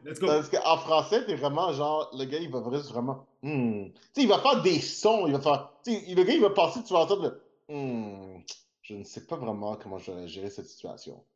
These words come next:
Speaker 2: Puis genre, tu sais, en anglais, c'est comme juste, I do not know how to manage the situation. C'est,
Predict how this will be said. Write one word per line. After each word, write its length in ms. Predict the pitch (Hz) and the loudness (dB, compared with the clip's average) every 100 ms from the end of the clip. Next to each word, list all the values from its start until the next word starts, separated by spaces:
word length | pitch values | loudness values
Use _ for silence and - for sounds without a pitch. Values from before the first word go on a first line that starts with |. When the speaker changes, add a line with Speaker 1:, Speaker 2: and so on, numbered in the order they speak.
| _ _ - | _ _ -2
Speaker 2:
Puis 100 | 165 | 4
genre, 240 | 180 175 | 6 6
tu 80 | 175 | 6
sais, 60 | 220 | 6
en 120 | 175 | 6
anglais, 300 | 170 156 226 | 4 4 4
c'est 80 | 220 | 4
comme 120 | 165 | 0
juste, 300 | 156 151 - _ _ - _ | 0 -4 -8 _ _ -20 _
I 80 | 147 | 4
do 80 | 196 | 6
not 160 | 277 262 | 6 6
know 160 | 202 | 6
how 120 | 190 175 | 6 4
to 60 | 170 | 2
manage 220 | 165 165 | 2 2
the 20 | - | -2
situation. 600 | 156 143 151 139 143 107 - _ _ _ _ _ _ _ _ _ _ | -8 -2 -2 -2 -4 -6 -12 _ _ _ _ _ _ _ _ _ _
C'est, 120 | - | -20